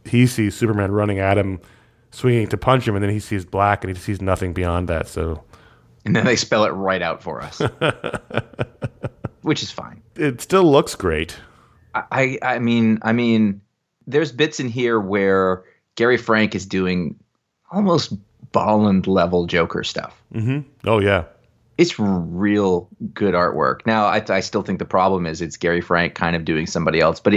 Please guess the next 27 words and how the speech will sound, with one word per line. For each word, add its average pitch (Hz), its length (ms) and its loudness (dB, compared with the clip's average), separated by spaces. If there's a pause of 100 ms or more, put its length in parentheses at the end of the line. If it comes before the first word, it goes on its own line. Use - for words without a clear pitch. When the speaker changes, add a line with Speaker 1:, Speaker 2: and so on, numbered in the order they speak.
Speaker 2:
I 107 80 2
felt 151 180 2
like 123 100 2
he 113 80 0
was 101 80 0
a 107 40 0
little 95 240 0
more 76 200 -4
free 71 260 -4
here. 73 320 -2 (300)
Speaker 1:
It's - 140 -6
the 147 80 2
best 139 280 0
Joker, 123 320 4
though. 82 220 -4 (520)
If 98 100 -8
you're 101 100 -4
gonna 104 140 0
do 101 220 2
Speaker 2:
It 92 80 -4
Speaker 1:
it, - 60 -14
might 92 100 2
as 165 120 2
Speaker 2:
is. - 120 2
Speaker 1:
well 95 100 -4
do 95 60 -2
it. - 120 -12